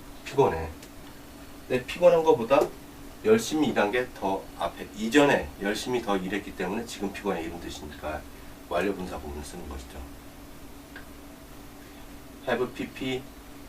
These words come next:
그 다음에, 어, 현재 시제를 써주면 이전에 내가 열심히 일을 해서 지금 피곤하다, 이렇게 되는 거고요. 만약에 이걸 완료 구문으로 쓰지 않고 이렇게 working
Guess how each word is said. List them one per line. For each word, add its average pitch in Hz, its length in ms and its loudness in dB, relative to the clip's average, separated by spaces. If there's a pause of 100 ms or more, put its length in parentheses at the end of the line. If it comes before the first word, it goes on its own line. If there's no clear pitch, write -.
(100)
그 - 180 -6
다음에, 98 500 6 (840)
어, - 260 -6
현재 143 220 4
시제를 123 260 -2
써주면 107 600 0
이전에 123 360 6
내가 101 340 4 (880)
열심히 110 420 0
일을 92 200 0
해서 120 300 -4
지금 101 280 -2
피곤하다, 90 440 -2
이렇게 - 260 -8
되는 73 200 -8
거고요. - 260 -10 (1800)
만약에 156 340 10
이걸 135 540 6
완료 139 360 6
구문으로 139 300 4
쓰지 - 260 -4
않고 117 220 0
이렇게 117 360 -2 (2250)
working 127 480 -2